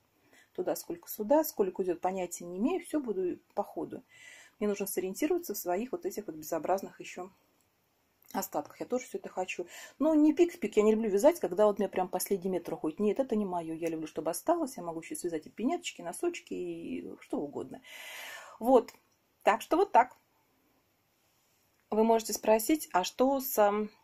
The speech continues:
пледом Палантиновичем? Дело в том, что заказчица, э, не решила, в-, что это будет в итоге, всё-таки плед или палантин. Если это будет плед, то она, м,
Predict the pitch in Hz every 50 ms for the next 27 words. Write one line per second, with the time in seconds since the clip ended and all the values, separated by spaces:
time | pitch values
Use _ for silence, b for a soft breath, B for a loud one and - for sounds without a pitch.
0 | _ _ _ _ - - _ - 208 208 226 214 196 202 202 202 202 202 202 214
1 | 214 - 185 160 143 147 - - - - B B B B B B B B 190 226
2 | 240 254 254 339 359 - - 214 208 - 311 - 269 269 - - - - 247 220
3 | 214 - - - - - - - - 208 214 214 220 220 214 - - - - -
4 | - - - 262 247 240 208 175 151 147 104 98 - - - - - - - -
5 | - - 214 220 214 196 196 214 214 - - 214 214 - 208 180 165 - - -
6 | - 175 170 165 - - - - 202 226 294 349 339 - 202 196 208 - - 196
7 | 196 196 202 202 - - 165 147 147 - B B B B B B B 196 214 214
8 | 208 - 196 185 180 180 180 B B B B B - 190 - - 175 175 185 175
9 | 185 180 - 247 247 302 359 349 - - 196 190 190 202 226 254 269 254 196 -
10 | - - - - - - 175